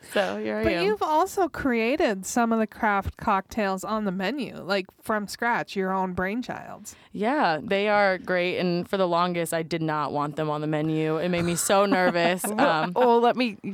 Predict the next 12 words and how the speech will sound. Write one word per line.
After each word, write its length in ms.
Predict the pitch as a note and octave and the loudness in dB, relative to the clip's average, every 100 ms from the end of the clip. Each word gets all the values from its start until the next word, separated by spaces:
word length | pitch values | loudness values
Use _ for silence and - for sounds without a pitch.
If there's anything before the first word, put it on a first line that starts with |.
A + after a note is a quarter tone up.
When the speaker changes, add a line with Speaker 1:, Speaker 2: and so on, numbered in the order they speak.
| F#3+ - _ - | -10 -16 _ 0
Speaker 3:
Enya 240 | F3+ A3+ | 2 4
made 220 | C#4 A#3+ | 4 4
me 160 | A#3 C4+ | 4 4
one 420 | A3+ F3+ E3 E3 | 4 2 0 0
last 400 | E3 D#3+ D#3+ - | -2 -2 -4 -6
week, 280 | F3 E3 - | -2 -2 -4
Saturday 760 | - D#3 C#3 C#3+ C#3+ E2+ F#3+ - _ - | -2 -2 -2 -4 -4 -4 -6 -8 _ -4
or 80 | |
Sunday. 560 | F3+ - E3+ E3 D#3+ D#3 - _ - - | -2 -2 -4 -2 -4 -4 -12 _ -20 -4
Speaker 2:
Her 220 | G#3 G3+ | 0 0
signature 480 | - A3+ A3+ A3 A#3+ | -2 -4 -4 -4 -4
one? 240 | A#3+ B3+ | -2 -4